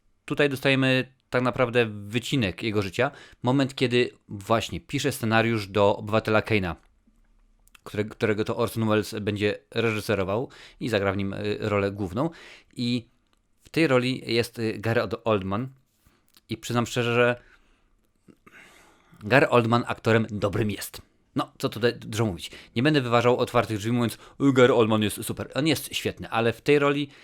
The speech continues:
no, nie spodziewałem się, że zejdzie poniżej przynajmniej, e, poziomu dobrego, a jest rzeczywiście bardzo dobry.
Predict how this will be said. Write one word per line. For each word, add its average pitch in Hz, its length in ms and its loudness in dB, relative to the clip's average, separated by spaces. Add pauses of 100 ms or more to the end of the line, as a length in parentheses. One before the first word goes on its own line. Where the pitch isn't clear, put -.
(220)
no, 131 80 2
nie 151 120 2
spodziewałem 147 520 2
się, 104 280 -2 (180)
że 107 320 4
zejdzie 110 340 4
poniżej 113 440 0
przynajmniej, 113 480 0
e, 92 60 -6 (420)
poziomu 117 500 4
dobrego, 104 640 2
a 107 60 -6
jest 110 240 -4
rzeczywiście 113 500 -4
bardzo 98 380 -2
dobry. 87 240 -8